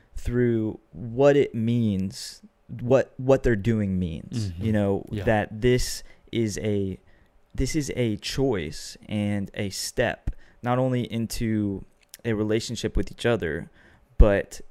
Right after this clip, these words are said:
Speaker 1: this binding, this spiritual one flesh binding
Speaker 2: Right.
Speaker 1: with God.
Speaker 2: Yeah,
Speaker 1: And
Speaker 2: yeah.
Speaker 1: that cannot be broken.
Speaker 2: Mm-hmm.
Speaker 1: I-, and any people that love Jesus
Speaker 2: Mm-hmm.
Speaker 1: truly have a relationship with God, a deep relationship with God, and are married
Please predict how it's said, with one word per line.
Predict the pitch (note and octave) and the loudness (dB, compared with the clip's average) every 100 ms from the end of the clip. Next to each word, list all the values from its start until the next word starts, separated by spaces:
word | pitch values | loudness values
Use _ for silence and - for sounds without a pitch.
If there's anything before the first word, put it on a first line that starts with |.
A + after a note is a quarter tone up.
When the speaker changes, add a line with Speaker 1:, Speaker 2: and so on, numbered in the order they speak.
| - | -14
Speaker 1:
this | - A2 | -2 -2
binding, | A2 G2 A2 A2 C3 A#2+ G2 F2+ F2+ | -2 -6 -6 -2 0 0 0 -2 -4
this | F#2 | -6
spiritual | - - B2+ B2 B2 B2 A2+ G#2 | -6 0 4 2 0 0 2 2
one | G#2+ A2+ | 2 0
flesh | G#2+ - G#2+ G#2+ | -2 -2 -2 -2
binding | - G#2 A2 A2 G2 F#2+ | -2 -2 -2 -2 -4 -4
Speaker 2:
Right. | G#2 G2+ | -6 -6
Speaker 1:
with | G2+ A2 G2+ - | 0 2 2 -2
God. | G2 G2+ G2+ D2 G#2+ | -2 -2 -2 -2 -4
Speaker 2:
Yeah, | G#2 F#2+ F2+ - | -4 -6 -10 -8
Speaker 1:
And | G#2+ A2 | -4 -2
Speaker 2:
yeah. | A2 | 2
Speaker 1:
that | B2+ C#3 C3+ - - | 4 4 0 -4 4
cannot | - B2 A#2+ A#2+ B2 - | 6 6 4 0 0 -2
be | G#2 | -2
broken. | G2 C3 D#3 - - - _ _ | 2 0 0 -8 -14 -18 _ _
Speaker 2:
Mm-hmm. | A2+ G#2+ G2 | -8 -6 -2
Speaker 1:
I-, | F#2+ E2 A#2 | -2 0 0
and | A2 - | -2 -2
any | C#3 D3 C#3 A#2+ - - | 0 2 4 2 6 6
people | D3+ - A#2+ G#2+ F#2+ | 8 6 4 2 -2
that | - G#2+ F#2 - | 0 0 0 -4
love | G#2 A#2+ A#2+ A#2+ G#2 - - | 0 4 4 4 0 -14 -10
Jesus | A2 A#2+ B2 F#2 F#2 C#3+ - - - | -4 -2 -2 -4 -6 -8 -12 -20 -10
Speaker 2:
Mm-hmm. | G#2+ G2+ G#2 F#2 _ _ | -8 -6 -8 -12 _ _
Speaker 1:
truly | - - C#3+ E3+ C3 G2 D#2 | -10 0 4 4 2 -2 -4
have | F#2+ A#2 A#2+ | -6 -2 0
a | A2+ | 0
relationship | G#2+ A2+ A2 G#2 A2 | 2 0 0 -4 -6
with | F#2+ | -2
God, | G2+ G2+ | -2 0
a | F#2 | -2
deep | A2 G#2 | -6 -4
relationship | G2+ G2+ - G2+ | -4 -4 -6 -12
with | - | -8
God, | G#2 G2+ F#2+ | -4 -2 -4
and | G2 | -6
are | F#2 | -6
married | F#2 G#2 B2 A2 F#2 F2+ | -4 -2 -2 -2 -2 -6